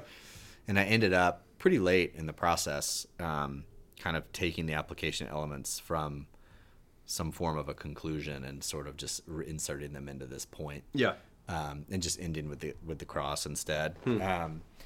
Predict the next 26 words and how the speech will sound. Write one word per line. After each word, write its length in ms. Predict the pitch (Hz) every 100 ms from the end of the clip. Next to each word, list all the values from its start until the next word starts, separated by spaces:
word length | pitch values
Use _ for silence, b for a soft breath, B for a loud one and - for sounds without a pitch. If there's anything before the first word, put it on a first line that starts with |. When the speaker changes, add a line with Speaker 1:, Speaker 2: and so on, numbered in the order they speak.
| b b b -
Speaker 1:
but 80 | 123
yeah, 120 | 156
man, 240 | 104 98
so 140 | 98 107
kinda, 240 | 147 147
like, 220 | 95 95
two, 240 | - 120 117
two 200 | - 143
main 200 | 107 90
things 240 | 98 92
about 160 | 82 65
the 60 |
faithfulness 400 | 95 85 92 87
of 80 | 82
God, 240 | - 85 85
going 160 | 98
back 180 | 92 90
to 80 | 92
that 200 | 90 -
theme 220 | 87 85
of 300 | 82 76 -
tenacity 500 | - 85 78 - 92
and 120 | 85
persistence, 680 | 87 - 80 - 143 - -
Speaker 2:
Mm-hmm. 180 | 123 113
Speaker 1:
um, 360 | 85 78 76